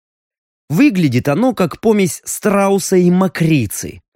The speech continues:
Сухое тело на двух тощих задних лапах. Длинный широкий хвост с торчащими шипами. Две крошечные передние лапки. Морда приплюснутая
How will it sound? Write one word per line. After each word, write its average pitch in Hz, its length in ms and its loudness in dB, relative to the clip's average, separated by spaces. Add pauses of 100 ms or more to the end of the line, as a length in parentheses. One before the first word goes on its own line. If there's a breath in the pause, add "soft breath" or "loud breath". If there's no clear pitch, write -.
(360)
Сухое 156 580 2
тело 190 340 0
на 123 140 0
двух 123 480 -4
тощих 170 500 0
задних 170 520 -2
лапах. 127 520 -4 (640)
Длинный 175 520 2
широкий 160 540 0
хвост 139 560 -2
с - 120 -12
торчащими 160 720 -2
шипами. 113 680 -4 (720)
Две 151 380 0
крошечные 185 680 -2
передние 180 540 0
лапки. 143 540 -4 (340)
Морда 190 320 2
приплюснутая 196 1040 0